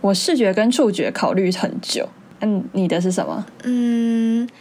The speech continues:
Speaker 2: 因为我很认同他在小说里面有提到说，嗅觉其实有点像是可以寄生在回忆里面的一个东西，所以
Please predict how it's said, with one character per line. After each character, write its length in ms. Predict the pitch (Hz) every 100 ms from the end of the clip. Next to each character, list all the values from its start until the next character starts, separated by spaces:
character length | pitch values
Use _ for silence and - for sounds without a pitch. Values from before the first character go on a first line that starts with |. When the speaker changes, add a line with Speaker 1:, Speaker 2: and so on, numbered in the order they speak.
| - -
Speaker 2:
因 100 | 403
为 200 | 494 359
我 180 | 220
很 580 | 220 - 196 185 180 175
认 300 | 202 262 208
同 400 | 185 196 180 175 180 - - -
他 140 | - 240
在 120 | 262
小 160 | 233
说 180 | 180 208
里 40 | 196
面 160 | 202
有 60 | 180
提 180 | 180 185
到 240 | 208 190
说， 180 | 196 185
嗅 240 | 185 196
觉 160 | 180 180
其 160 | 170
实 200 | 180 -
有 120 | 180 180
点 120 | 175
像 200 | 190 190
是 80 | 190
可 160 | 190
以 80 | 170
寄 120 | - 190
生 280 | 185 170
在 320 | 170 185 160 - - -
回 120 | 185
忆 140 | 180 196
里 100 | 160
面 200 | 180 175
的 80 |
一 120 | 151 170
个 300 | - - - -
东 280 | 180 170 175
西， 460 | - - - 233 247 - - - - -
所 240 | - 208
以 280 | 208 202